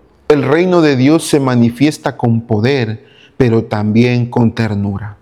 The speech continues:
El milagro no solo fue la sanidad y la liberación, fue la forma en que se llevó a cabo. Jesús combina su autoridad, su compasión, su poder y su cercanía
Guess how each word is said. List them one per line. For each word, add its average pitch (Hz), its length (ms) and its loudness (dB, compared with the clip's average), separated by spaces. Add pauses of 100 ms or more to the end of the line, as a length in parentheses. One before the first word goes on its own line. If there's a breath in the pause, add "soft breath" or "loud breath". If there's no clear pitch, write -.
(680 soft breath)
El 147 160 2
milagro 151 520 2
no 160 140 0
solo 165 320 0
fue 156 220 0
la 151 120 0
sanidad 135 680 0
y 151 80 2
la 139 120 2
liberación, 120 840 0 (400 soft breath)
fue 135 180 0
la 143 200 0
forma 151 480 0
en 135 60 -4
que 123 160 -2
se 123 180 -4
llevó 113 400 0
a - 160 -8
cabo. 117 380 -6 (400 loud breath)
Jesús 143 520 0
combina 117 760 0 (200 soft breath)
su - 320 2
autoridad, 156 1040 -2
su 240 320 0
compasión, 175 920 0
su 233 320 0
poder 170 580 0 (380 loud breath)
y 151 140 4
su 160 400 -2 (120)
cercanía 120 1000 -2